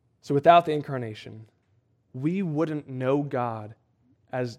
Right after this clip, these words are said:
deeply and as clearly as we do. So when you think, when you think of the incarnation, as we celebrate Christmas,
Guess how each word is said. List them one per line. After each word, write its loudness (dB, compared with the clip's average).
deeply -6
and -6
as -6
clearly 0
as -6
we -6
do. -12
So -4
when 2
you 0
think, -4
when -2
you 0
think -8
of -10
the -8
incarnation, -12
as 2
we 2
celebrate 4
Christmas, -6